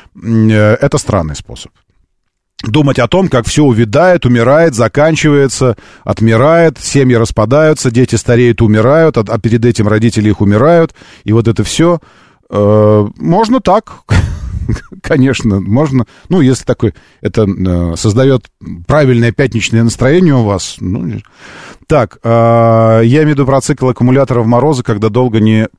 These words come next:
продается и стоят на парковках долго. М, э,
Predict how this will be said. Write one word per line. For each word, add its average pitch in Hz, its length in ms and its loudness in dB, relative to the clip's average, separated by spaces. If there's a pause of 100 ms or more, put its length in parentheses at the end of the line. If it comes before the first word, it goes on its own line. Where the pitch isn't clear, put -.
продается 104 720 0
и 110 200 -4
стоят 110 380 -2
на 101 80 -2
парковках 101 540 -4
долго. 80 440 -6 (720)
М, 98 300 2
э, 101 220 -2